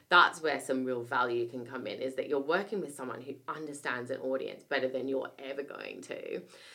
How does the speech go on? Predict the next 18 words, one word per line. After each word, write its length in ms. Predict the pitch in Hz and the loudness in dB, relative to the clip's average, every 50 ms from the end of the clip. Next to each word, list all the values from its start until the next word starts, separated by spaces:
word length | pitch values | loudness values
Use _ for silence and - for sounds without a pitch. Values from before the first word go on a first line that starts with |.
| - - - - - - | -20 -20 -20 -10 -2 0
And 140 | 151 151 | 2 2
I 40 | 156 | 2
think 240 | - - 190 - - | 2 2 0 2 2
that's 240 | - - - - - | 0 0 0 0 0
one 140 | 151 143 139 | 0 2 2
of 80 | 135 | 4
the 280 | 131 139 139 131 - - - - | 4 4 4 4 2 -4 -8 -8
biggest 260 | 135 131 143 - - - - | -4 -4 -4 -4 -6 -12 -12
advantages, 640 | 131 135 139 175 202 220 220 - 120 117 127 117 120 | -10 -2 2 4 4 4 4 0 -6 -8 -8 -6 -4
is 220 | 120 131 139 131 - | -4 -4 -4 -4 -4
you 160 | 175 175 160 | -6 -6 -6
can, 340 | - 160 160 143 147 147 - - _ _ _ _ _ _ _ _ _ _ _ | -2 -2 -2 -2 -2 -4 -8 -12 _ _ _ _ _ _ _ _ _ _ _
you 120 | - 170 156 | -14 -12 -6
can 160 | - 147 143 | -6 -6 -6
talk 360 | 143 - 156 156 151 - - | -6 -2 0 2 2 2 0
to 120 | - 139 131 | -6 -8 -8
these 260 | 120 110 - - 127 | -8 -8 -8 -10 -8
niche 300 | 127 123 120 120 120 | -8 -6 -6 -6 -8